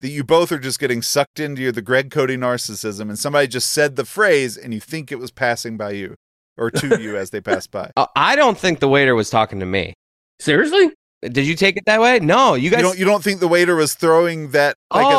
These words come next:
Speaker 2: Oh,
Speaker 1: reference
Speaker 2: no,
Speaker 1: to
Speaker 2: I
Speaker 1: you?
Speaker 2: swear to God, no,
Speaker 1: Oh.
Speaker 2: a thousand percent not.
Speaker 1: See, I thought you
Speaker 2: That,
Speaker 1: did.
Speaker 2: got, is that the way I said that? No.
Speaker 3: Yeah.
Speaker 1: I wanted
Speaker 2: It was
Speaker 1: it
Speaker 2: just
Speaker 1: to be that way.
Speaker 2: in the wild, to me, in the wild is just, like, they aren't,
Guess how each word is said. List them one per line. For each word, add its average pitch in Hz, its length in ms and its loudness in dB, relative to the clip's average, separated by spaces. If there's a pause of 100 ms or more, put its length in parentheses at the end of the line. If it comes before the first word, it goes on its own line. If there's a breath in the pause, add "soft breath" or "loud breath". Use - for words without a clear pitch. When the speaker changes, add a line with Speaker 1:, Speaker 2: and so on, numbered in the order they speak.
Speaker 2:
Oh, 170 60 2
Speaker 1:
reference 135 120 2
Speaker 2:
no, 247 300 4
Speaker 1:
to 202 80 -4
Speaker 2:
I 165 60 2
Speaker 1:
you? 208 40 0
Speaker 2:
swear 208 400 2
to 226 80 4
God, 196 240 2
no, 196 220 4
Speaker 1:
Oh. 220 60 6
Speaker 2:
a - 20 4
thousand 208 360 2
percent 196 300 0
not. 196 300 4
Speaker 1:
See, 175 80 2
I 208 80 4
thought 247 140 2
you 196 80 0
Speaker 2:
That, 196 100 2
Speaker 1:
did. 226 240 4
Speaker 2:
got, 180 280 0
is 175 100 -4
that 240 160 2
the 269 40 -6
way 254 160 4
I 226 60 4
said 233 220 0
that? 269 180 4
No. 254 260 6
Speaker 3:
Yeah. 117 220 0 (100)
Speaker 1:
I 165 120 2
wanted 202 280 4
Speaker 2:
It 247 60 4
was 240 80 2
Speaker 1:
it - 20 0
Speaker 2:
just 208 140 2
Speaker 1:
to 135 60 -6
be 165 100 0
that 135 240 2
way. 120 120 0
Speaker 2:
in 254 100 2
the 269 100 4
wild, 185 800 4
to 165 100 0
me, 151 260 4
in 214 140 4
the 214 80 4
wild 170 640 2
is 139 200 0
just, 143 440 0 (360)
like, 120 220 0
they 131 160 2
aren't, 147 360 2